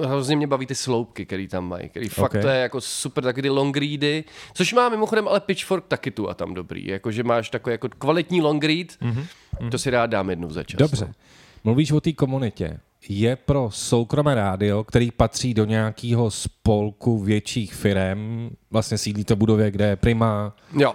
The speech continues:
Speaker 2: bla, bla, bla, tady
Speaker 1: No,
Speaker 2: to
Speaker 1: no, no,
Speaker 2: všechno
Speaker 1: no.
Speaker 2: dohromady.
Speaker 1: No.
Speaker 2: Byla by pro vás cesta, když mluvíš o těch komunitách a v té době, kdy jsme si to dokázali představit před dvěma rokama, že je tady něco jako je
Speaker 1: Mhm.
Speaker 2: Hero Hero, nebo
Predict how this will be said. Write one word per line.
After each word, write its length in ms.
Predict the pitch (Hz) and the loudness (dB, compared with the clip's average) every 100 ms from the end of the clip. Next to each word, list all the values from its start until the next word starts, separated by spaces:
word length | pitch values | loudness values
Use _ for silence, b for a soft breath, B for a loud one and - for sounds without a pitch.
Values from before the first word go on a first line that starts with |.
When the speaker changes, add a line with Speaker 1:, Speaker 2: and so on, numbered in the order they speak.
| - | -2
Speaker 2:
bla, 180 | 107 113 | 2 4
bla, 160 | 101 95 | 4 2
bla, 240 | 107 110 | 2 2
tady 200 | - 107 | 2 0
Speaker 1:
No, 60 | 104 | 0
Speaker 2:
to 60 | |
Speaker 1:
no, 60 | 104 | 0
no, 40 | |
Speaker 2:
všechno 200 | 101 92 | 0 0
Speaker 1:
no. 60 | 98 | 0
Speaker 2:
dohromady. 580 | 90 98 98 101 110 123 | 2 2 0 0 -2 -2
Speaker 1:
No. 200 | 101 85 b b b b b b _ - | -2 -2 b b b b b b _ 0
Speaker 2:
Byla 180 | 104 113 | 2 4
by 100 | 135 | 2
pro 140 | 127 | 2
vás 220 | 123 127 | 2 0
cesta, 480 | - 110 - - 101 | -4 -4 -4 -2 -2
když 180 | 101 98 | -2 -2
mluvíš 220 | 110 107 | -2 -2
o 80 | 104 | -4
těch 180 | 120 107 | -4 -4
komunitách 760 | - 101 101 98 107 104 104 - | -2 0 -2 0 -2 -2 -6 -4
a 80 | 104 | -4
v 100 | - | -4
té 160 | 113 | -2
době, 260 | 107 101 101 | 0 2 0
kdy 120 | - | -2
jsme 140 | 92 107 | -2 -2
si 60 | |
to 80 | 117 | 0
dokázali 220 | 110 107 | 0 0
představit 240 | 101 104 107 | 0 0 -2
před 160 | - | 2
dvěma 220 | 98 98 107 | 2 2 0
rokama, 520 | 101 101 95 92 90 | 0 -2 -2 -2 -2
že 120 | 98 | 0
je 80 | 101 | 0
tady 180 | 101 104 | 0 0
něco 280 | 101 - | -2 0
jako 300 | 104 95 - | 0 0 0
je 380 | 101 101 196 196 | 0 2 2 0
Speaker 1:
Mhm. 340 | 190 123 113 143 B B B B B B B | 0 0 -2 -6 B B B B B B B
Speaker 2:
Hero 400 | 110 110 110 107 | 0 2 4 2
Hero, 460 | 101 104 104 104 107 | 2 2 2 2 2
nebo 840 | 104 92 98 95 95 92 92 92 | 0 2 2 4 2 2 0 -2